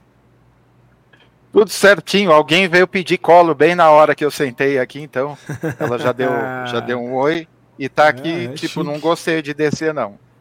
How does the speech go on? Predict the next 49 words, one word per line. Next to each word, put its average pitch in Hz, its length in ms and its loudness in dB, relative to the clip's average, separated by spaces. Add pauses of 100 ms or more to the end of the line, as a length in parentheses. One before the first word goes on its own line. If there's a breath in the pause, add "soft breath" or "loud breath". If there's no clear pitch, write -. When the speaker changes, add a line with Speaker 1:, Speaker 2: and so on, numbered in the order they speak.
(440)
Speaker 1:
Boa 233 160 4
Speaker 2:
É - 20 2
Speaker 1:
noite, 233 380 0
Speaker 2:
isso 180 100 -8
aí. 214 120 -2
Speaker 1:
gente. 185 180 -12
Faltam 208 680 0 (520)
da-, 170 200 -2 (100)
amanhã, 202 680 -2 (160)
daqui 160 240 -8
vinte 165 240 -16
e - 60 -20
quatro 165 280 -2
horas, 165 380 -2
a 165 60 -2
essa 165 280 -2
Speaker 2:
Não 247 180 4
Speaker 1:
hora, 233 40 0
Speaker 2:
são 214 340 2
setenta 220 480 0
e 214 60 2
duas 190 300 2
Speaker 1:
a 151 40 2
gente 151 60 4
Speaker 2:
horas, 127 220 -2
viu, 139 680 0
pessoal? 120 480 -8 (220)
Se - 180 -20
Speaker 1:
Não. 165 280 -4
Speaker 2:
vocês 139 180 -6
entenderem 139 380 -4
a 139 40 -4
referência. 135 520 -6
Não. 131 320 -6 (160)
<laughs> - 1160 -12
Speaker 1:
A 175 120 0
essa 202 300 0
hora, 180 200 2
a 190 60 0
gente 180 260 -10
já 170 100 -2
tá 170 160 -4
tomando 160 400 -10
um 131 800 -14
café 165 400 -4
com 131 420 -16
o 120 60 -20
Thiago 127 320 -6
Santinelli. 165 920 -10